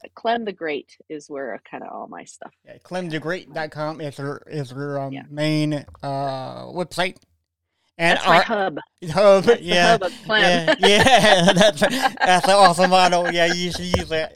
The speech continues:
Speaker 2: Yeah, you should totally use that. So, um, are we on TikTok yet, or, like, uh, like,
Speaker 1: N-,
Speaker 2: uh,
Speaker 1: no.
Speaker 2: okay, yeah, yeah.
Speaker 1: Yeah.
Speaker 2: So,
Speaker 1: Yeah.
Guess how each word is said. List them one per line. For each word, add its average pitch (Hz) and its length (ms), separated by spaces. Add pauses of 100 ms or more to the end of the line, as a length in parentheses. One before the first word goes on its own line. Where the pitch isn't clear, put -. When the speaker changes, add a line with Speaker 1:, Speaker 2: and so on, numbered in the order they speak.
(120)
Speaker 2:
Yeah, 156 260
you 165 120
should - 160
totally 170 240
use 160 160
that. 143 260
So, 659 880
um, 143 240 (300)
are 190 220
we 214 120
on 202 200
TikTok 220 500
yet, 220 240
or, 165 480
like, 156 240 (200)
uh, 113 220
like, 170 280
Speaker 1:
N-, 175 80 (140)
Speaker 2:
uh, 135 140
Speaker 1:
no. 170 280
Speaker 2:
okay, 151 260
yeah, 143 240 (160)
yeah. - 100
Speaker 1:
Yeah. - 200 (360)
Speaker 2:
So, 135 180 (140)
Speaker 1:
Yeah. - 260